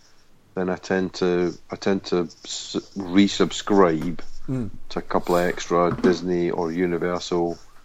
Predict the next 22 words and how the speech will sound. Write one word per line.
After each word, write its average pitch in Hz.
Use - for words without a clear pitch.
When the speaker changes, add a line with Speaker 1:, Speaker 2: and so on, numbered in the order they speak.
Speaker 1:
podcasts -
as 87
I, 90
as 92
I'm 82
building 87
up 90
to -
the 82
trip, -
and 92
then 85
once 98
the 82
trip's -
finished 85
and 85
I'm 85
in 90
my 85
depression 87
mode, 82